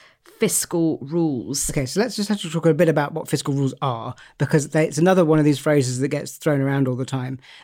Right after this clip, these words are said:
Speaker 2: Uh, people's eyes glaze over, understandably. The fiscal rules are a fairly new thing still in, in sort of British economic policy. It was Gordon Brown who introduced the idea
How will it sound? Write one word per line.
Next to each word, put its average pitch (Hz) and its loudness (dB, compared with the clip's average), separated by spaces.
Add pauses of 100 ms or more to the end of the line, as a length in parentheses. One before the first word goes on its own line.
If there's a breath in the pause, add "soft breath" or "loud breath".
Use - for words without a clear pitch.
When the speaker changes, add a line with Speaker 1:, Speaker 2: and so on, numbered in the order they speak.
(100)
Speaker 2:
Uh, 139 -8
people's 135 -6
eyes 131 -2
glaze 131 -2
over, 127 -2
understandably. 127 -6 (380 loud breath)
The 156 -4
fiscal 240 0
rules 190 6
are 151 4
a 147 -4
fairly 262 4
new 156 6
thing 139 2
still 131 -6
in, 127 -8
in 127 -8
sort - -12
of 127 -10
British 127 -6
economic 131 -4
policy. 139 -10
It - -10
was 131 -10
Gordon 165 0
Brown 131 -2
who 123 -2
introduced 123 -6
the 135 -4
idea 123 -4